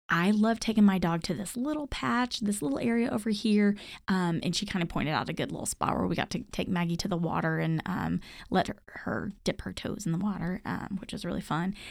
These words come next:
And then we also, the vis-, the visitor center near Port Angeles, um, it has some little trails around it as well that are really good for, um, or, uh, they are options for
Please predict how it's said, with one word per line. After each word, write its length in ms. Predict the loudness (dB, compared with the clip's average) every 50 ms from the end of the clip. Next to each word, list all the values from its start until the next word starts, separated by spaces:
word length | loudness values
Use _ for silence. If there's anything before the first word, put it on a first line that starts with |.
| -14 -4 2
And 200 | 6 8 10 10 10
then 260 | 10 10 10 10 10
we 100 | 8 8
also, 400 | 6 4 4 4 4 4 4 4
the 120 | 4 2
vis-, 260 | 2 2 0 -4 -6 -4
the 180 | 2 4 6
visitor 420 | 6 6 6 4 4 4 6 6 6
center 280 | 6 6 6 8 8
near 260 | 10 10 12 10 10 8
Port 280 | 8 6 6 6 6
Angeles, 520 | 6 4 4 4 4 4 4 4 2 2 0 0
um, 320 | 0 2 2 2 2 0 -2 -4 -8 -18 -12 -2 2
it 140 | 2 4
has 240 | 4 4 2 2 2
some 260 | 2 4 4 4 4
little 600 | 4 2 2 2 2 2 2 2 0 0 -2 -4 -6
trails 480 | -6 -4 -2 -2 -2 -2 -2 -4 -6 -6
around 340 | -6 -6 -4 -4 -4 -4 -4
it 160 | -4 -4 -6 -6
as 120 | -6 -6
well 220 | -6 -6 -6 -6 -6
that 80 | -6 -6
are 180 | -4 -4 -6 -6 -8 -14 -20 -16 -6 -4
really 220 | -2 -2 0 -2
good 200 | -2 -4 -4 -6
for, 380 | -6 -6 -4 -2 -2 -2 -2 -2 -4
um, 540 | -6 -6 -4 -6 -6 -6 -6 -6 -6 -8 -10 _ -12 -12 -6 0
or, 240 | 2 2 2 2 0 0
uh, 120 | 0 0 0
they 200 | 0 0 0 2
are 260 | 2 2 2 2 2
options 500 | 0 -2 -4 -4 -6 -8 -6 -6 -6 -8 -6
for 320 | -6 -6 -6 -6 -8 -10